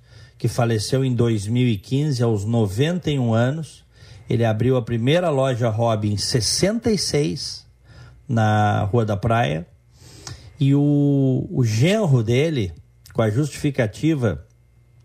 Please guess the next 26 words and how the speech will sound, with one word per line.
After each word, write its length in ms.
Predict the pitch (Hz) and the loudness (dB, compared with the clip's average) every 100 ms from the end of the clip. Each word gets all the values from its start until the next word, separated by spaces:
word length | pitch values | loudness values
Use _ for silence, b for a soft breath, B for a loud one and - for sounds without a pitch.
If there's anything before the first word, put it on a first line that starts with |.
| _ _ - B B | _ _ -18 B B
de 100 | 131 | -2
que 100 | 127 | -2
precisava 560 | 110 - 120 120 131 131 | -6 -4 0 2 0 -2
comprar, 840 | 127 113 92 120 127 123 110 101 | -4 -4 0 0 2 2 0 -2
ter 100 | 101 | -2
dinheiro 340 | 117 117 120 131 | -2 0 0 0
pra 120 | 127 | -2
comprar 360 | 107 117 107 123 | -4 -4 0 0
um 260 | 127 107 95 - | -2 -8 -12 -2
presente 500 | 127 113 104 143 131 | 0 0 0 -2 -2
pra 160 | 123 113 | -2 -2
filha, 560 | - 139 180 156 117 - - 131 - | -2 -2 0 0 -2 -4 -8 -8 -4
<laughs> 400 | - 127 - 120 - | -6 -6 -8 -8 -2
pra 180 | 123 | 0
filha 420 | 120 - 143 156 120 | 0 -2 -2 0 0
do 100 | 107 | -2
seu 200 | - 107 | -2 0
Nunes, 480 | 113 131 160 113 - - | 0 -2 -2 -8 -8 -4
né? 180 | 104 127 - B B B B B B B - | -2 -2 -10 B B B B B B B -8
É, 680 | - 117 113 113 110 110 117 - | -2 0 2 0 0 -2 -4 -4
ele 140 | 113 | -4
conseguiu 440 | 117 127 123 117 | -2 -2 0 0
um, 180 | 143 143 143 | 0 -2 -2
um 100 | 143 | 0
emprego 560 | 151 151 156 165 120 | 0 0 0 0 0
lá. 280 | 104 87 87 | -2 -2 -8